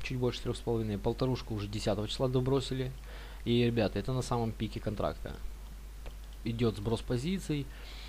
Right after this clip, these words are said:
явно сбрасывают покупки. Вот у нас идёт снижение открытого интереса, четыреста девять, четыреста пять. Э, де-, четвёртого числа было четыреста шестнадцать. Ещё здесь было четыреста шестнадцать, ещё подталкивали последние два дня.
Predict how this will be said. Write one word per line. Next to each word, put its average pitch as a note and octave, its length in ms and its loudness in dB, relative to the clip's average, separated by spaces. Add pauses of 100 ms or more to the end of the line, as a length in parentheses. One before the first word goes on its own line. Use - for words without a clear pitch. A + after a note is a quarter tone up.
(140)
явно A2+ 320 8
сбрасывают G#2 560 2
покупки. A#2+ 720 2 (140)
Вот G2 220 -2
у - 40 -6
нас F#2+ 200 -2
идёт F#2+ 200 -4 (100)
снижение G#2+ 400 0
открытого - 320 -4
интереса, B2+ 400 -2
четыреста - 400 -4
девять, C3 280 2
четыреста G#2+ 500 -2 (100)
пять. B2 320 4 (440)
Э, G#2+ 300 0 (260)
де-, B2+ 240 2
четвёртого C3+ 460 2
числа C3+ 200 2
было A2+ 200 2
четыреста A2+ 380 -4
шестнадцать. G#2 540 -2
Ещё G2+ 200 2
здесь C3 280 4
было A#2 260 2
четыреста - 440 -2
шестнадцать, C#3 560 -2
ещё - 180 -6
подталкивали G#2 720 2
последние G2 520 0
два G2 180 0
дня. D3 260 -2